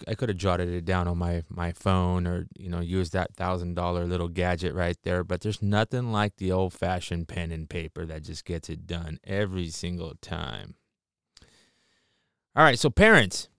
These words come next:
you ever find yourself just losing your cool with your kids? Just getting all ramped up. When things get hectic.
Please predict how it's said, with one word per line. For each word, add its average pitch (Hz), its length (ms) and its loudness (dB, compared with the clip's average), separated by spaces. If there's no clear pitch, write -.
you 147 120 -2
ever 202 120 2
find 135 320 4
yourself 123 320 2
just 104 200 -2
losing 110 320 2
your 98 140 2
cool 101 260 2
with 95 140 2
your 90 80 -4
kids? 92 400 2
Just - 180 -6
getting 120 240 2
all 117 300 4
ramped 110 380 4
up. 110 260 4
When 104 200 -18
things 110 240 0
get 104 160 0
hectic. 113 500 2